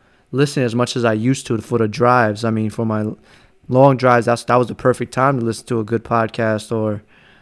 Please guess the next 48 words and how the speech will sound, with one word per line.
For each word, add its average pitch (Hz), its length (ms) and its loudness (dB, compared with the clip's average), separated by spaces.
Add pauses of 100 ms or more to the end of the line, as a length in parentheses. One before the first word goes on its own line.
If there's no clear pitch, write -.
(160)
you 139 80 -4
know, 117 120 0
listen 117 280 -4
to 113 40 -2
new 113 140 0
music. 110 480 -2
So 113 340 -2
it's 110 140 -6
just 127 240 -4
been, 120 260 -2 (760)
it's 143 140 -4
been 135 180 2
different 123 340 2
now. 107 280 -2
So 117 280 0
it's 113 100 -2
just, 120 220 -4
I'm 117 120 -2
trying 165 400 2
to 139 360 0 (680)
get 127 160 2
back 123 280 2
into 131 260 -2
that, 143 220 2
but, 117 140 0
uh, 113 360 2
it's 120 120 -8
just 135 200 -4
weird 131 240 0
now 104 300 -4
that 113 280 -2
it - 40 -8
is, 117 440 -4
it 127 100 -4
is 127 80 -2
strange 120 420 -4
how 110 280 -2
that, 110 260 -4 (380)
you 131 100 -4
know, 107 200 -4
the 110 80 -6
car 127 340 2
w-, 117 200 0 (380)
and 110 200 -2
travel 117 460 0
was 107 200 -6
kinda 113 300 -2
my 104 200 -2